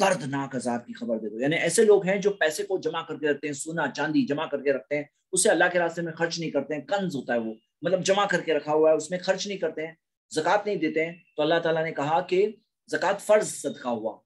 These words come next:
और नफिल सदका होता है। अल्लाह ने कहा उनको, ऐसे लोगों को दर्दनाक अजाब की खबर दो, "यौमा युहमा अलैहा फिन्नार, अ, फी नारी जहन्नमा," जिस दिन वो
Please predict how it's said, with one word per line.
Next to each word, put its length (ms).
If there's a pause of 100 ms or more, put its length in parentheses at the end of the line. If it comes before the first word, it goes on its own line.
और 180
नफिल 280
सदका 300
होता 200
है। 40
अल्लाह 140
ने 100
कहा 180
उनको, 400
ऐसे 220
लोगों 180
को 180 (100)
दर्दनाक 540
अजाब 280
की 60
खबर 260
दो, 280 (240)
"यौमा 360
युहमा 600
अलैहा 420
फिन्नार, 580 (480)
अ, 120
फी 200
नारी 280
जहन्नमा," 600 (340)
जिस 180 (100)
दिन 220
वो 180